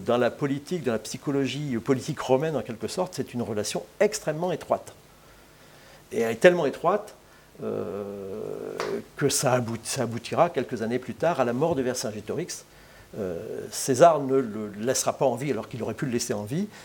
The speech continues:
parce qu'il y avait cette, euh, cette rancune extraordinaire d'avoir été traité,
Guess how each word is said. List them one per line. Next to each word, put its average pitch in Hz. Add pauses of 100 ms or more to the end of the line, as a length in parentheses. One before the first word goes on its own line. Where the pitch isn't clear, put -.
(140)
parce -
qu'il 123
y -
avait 147
cette, 143
euh, 107 (960)
cette -
rancune 151 (100)
extraordinaire 147
d'avoir 135
été 135
traité, 151